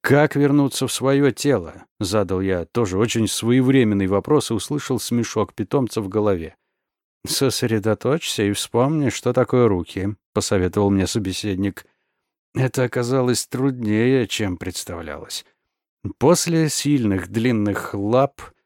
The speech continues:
удобного хвоста, ощущение рук казалось чем-то нелепым, несовершенным, ненужным.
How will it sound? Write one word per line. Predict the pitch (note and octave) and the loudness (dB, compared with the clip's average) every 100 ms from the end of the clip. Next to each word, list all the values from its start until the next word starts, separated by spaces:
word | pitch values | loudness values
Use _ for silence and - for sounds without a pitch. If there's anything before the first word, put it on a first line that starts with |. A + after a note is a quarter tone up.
| _ _ | _ _
удобного | A#2+ A#2+ C3+ A#2 A2 A2 | -2 4 4 4 4 2
хвоста, | - G#2 G2 - - G#2+ B2 B2+ G2 | 0 -2 -2 -4 -6 -2 0 2 0
ощущение | F2 A2+ - - A#2 C3+ B2 A#2 G#2+ | -2 -6 -6 -4 0 2 2 2 2
рук | C#3+ - | 2 -2
казалось | - G2+ F#2+ D3 A#2 | -4 -4 0 0 0
чем-то | - B2 A2+ A#2 | -2 -2 -2 0
нелепым, | F#2+ A2 A2+ G#2+ C#3+ D#3 - F#2+ F2 | 2 4 4 4 2 0 -4 -6 0
несовершенным, | G2+ G#2+ - G#2 F#2+ - - C3 C#3+ F#2 G2 | 0 0 -2 -4 -4 -8 -2 0 0 0 0
ненужным. | G2+ G#2+ C#3 F2 D#2 D#2 | 2 2 2 -2 -8 -16